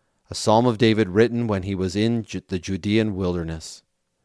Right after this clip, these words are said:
"O God, you are my God. I long for you. My soul thirsts for you. My flesh yearns for you in a dry and parched land where there is no water. Yes,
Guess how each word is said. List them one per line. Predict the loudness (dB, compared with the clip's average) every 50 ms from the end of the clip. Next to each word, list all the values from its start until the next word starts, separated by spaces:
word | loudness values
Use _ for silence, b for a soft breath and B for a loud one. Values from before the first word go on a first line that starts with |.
| _ _ _ _ _ _ _
"O | -8 -8 -4
God, | 0 4 6 8 8 6 6 2
you | 4 4
are | 4 4 4
my | 2 0 0
God. | 2 0 0 0 0 -2 -4 -6
I | -6 -6
long | -4 -2 0 0 2 2 0 -2
for | -6 -6 -8
you. | -8 -6 -6 -6 -4
My | -2 -2 -2
soul | -2 -2 0 0 0 0
thirsts | 0 -2 0 2 2 2 2 -2
for | -8 -6 -6 -6
you. | -6 -4 -6 -6 -6
My | -6 -8 -8
flesh | -6 -2 -2 -2 -2 -2 -4
yearns | -4 2 4 4 4 4 4 0 -2 -4
for | -6 -8
you | -6 -6 -6 -8 -8
in | -6 -4 -4
a | -4
dry | -2 -2 0 2 4 4 4 2
and | 0 -2 -4 -4
parched | -2 -2 -2 -2 -4 -4
land | -4 -2 0 0 -2 -2 -4 -4
where | -4 -4
there | -2 -2 -2
is | -2 -2 -2
no | -2 -2 -2
water. | -2 0 0 -2 -2 -4 -6 -10 _ _ _ _ _ _ _ _ _ _ _ _ _ _ _ _ _
Yes, | -2 2 2 2 2 0 -4 -12 -16